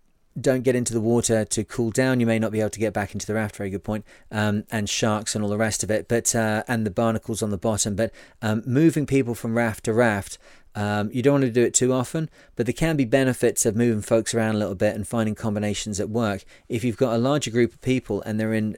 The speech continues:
uh, separated life rafts, and for some reason you are able to be close enough together,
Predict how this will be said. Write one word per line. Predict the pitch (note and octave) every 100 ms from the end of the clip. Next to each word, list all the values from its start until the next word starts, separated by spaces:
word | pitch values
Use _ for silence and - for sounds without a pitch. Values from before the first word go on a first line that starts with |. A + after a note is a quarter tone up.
| -
uh, | A#2 G#2
separated | A#2+ A#2 - - G#2+
life | A2+ A2+ G#2+
rafts, | G2 -
and | G2+
for |
some | - B2
reason | A2 G2 G2+
you | G2 -
are | A2 G#2+ -
able | A2 G2+
to | G2+
be | F#2+ G2+ -
close | - A#2 A2 G#2+
enough | G2+
together, | - A2 A#2 G2